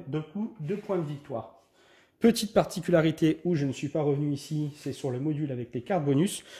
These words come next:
Je vous en parle un petit peu maintenant pour pouvoir un petit peu vous montrer à quoi vont servir ces, euh, ces petits bonus.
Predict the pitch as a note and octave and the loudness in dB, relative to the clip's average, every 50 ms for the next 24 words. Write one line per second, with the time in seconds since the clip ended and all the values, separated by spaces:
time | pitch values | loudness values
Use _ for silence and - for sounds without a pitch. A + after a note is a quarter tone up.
0 | - - - - A#2+ C3+ C#3 D#3 D3+ D#3 D#3+ D3+ C#3+ C#3+ - - C#3+ - D#3 C3+ | -20 -14 -2 0 2 6 6 6 6 6 6 6 6 4 2 0 2 4 4 4
1 | C3 A#2 C3+ C#3+ E3+ G3 A3 - - - C3+ - - D3+ D#3 C#3+ C#3 C3 - D3 | 4 4 4 4 4 4 2 -2 -6 -8 -8 -4 0 2 4 4 4 2 0 -4
2 | C#3 - D#3+ D3 C3+ C3 C3 C#3 B2 - - D3+ - - D3 - - F3 D#3+ D3+ | 0 2 4 4 4 2 0 0 0 0 0 0 0 0 -2 0 0 0 0 0
3 | D3 - - C#3+ C3 C#3 C#3 - - - B2+ A#2 - - - - - - - _ | -4 -6 -6 -4 -4 -6 -6 -8 -6 -6 -6 -6 -6 -10 -16 -20 -20 -20 -10 _
4 | - B2 A#2 A#2 A#2+ A#2 - D#3+ D3 - - C#3+ C3 B2+ B2 D3 F#3 F#3+ - - | 0 2 2 2 2 2 2 2 2 2 0 0 2 4 6 6 4 4 0 -4
5 | - | -12